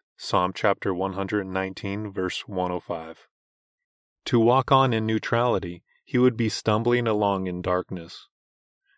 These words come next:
God is certainly not honored by such thought as he should be, and consequently God makes such reasoning vain, Romans chapter one, verse twenty-one B.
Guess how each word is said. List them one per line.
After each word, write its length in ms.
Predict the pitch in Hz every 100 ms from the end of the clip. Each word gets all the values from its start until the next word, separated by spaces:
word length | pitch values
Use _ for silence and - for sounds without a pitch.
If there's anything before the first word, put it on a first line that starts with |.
| _
God 200 | 110 113
is 120 | 139 -
certainly 500 | - 131 131 120 107
not 340 | 104 107 123
honored 440 | 117 113 107 101
by 140 | 92 92
such 400 | - 110 104 -
thought 320 | 110 92 90 -
as 160 | 104 98
he 100 | 92
should 320 | - 98 90
be, 240 | 87 90 _ _ _ _
and 160 | 110 104
consequently 880 | - 117 - 135 131 127 110 90 - _
God 240 | - 104 107
makes 280 | 110 104 -
such 280 | 117 110
reasoning 540 | - 117 107 101 95 92
vain, 400 | 95 92 85 87 _ _ _
Romans 480 | 98 98 101 107 -
chapter 400 | - 104 - 98
one, 300 | 95 95 101
verse 260 | 95 92
twenty-one 600 | - 104 98 92 95 95 101
B. 300 | 95 85